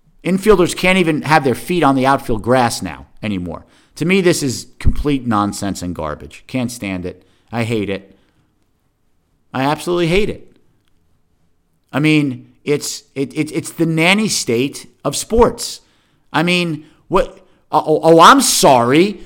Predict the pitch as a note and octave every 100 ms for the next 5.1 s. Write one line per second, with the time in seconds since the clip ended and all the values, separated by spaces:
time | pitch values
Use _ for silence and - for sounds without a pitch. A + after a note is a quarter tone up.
0 | - - G3 D3+ F#3+ C4 - B3 A#3 E3
1 | A2+ E3 F#3+ G#3+ - C#3 F3 G3+ C#3 E3
2 | F#3+ A3 A3+ - _ _ _ - E3+ D#3
3 | F3 - E3 D#3+ D3 - - F3 F#3 F#3+
4 | F#3 F#3+ F3+ D#3+ B2+ D3 E3+ E3+ E3 D#3
5 | D3+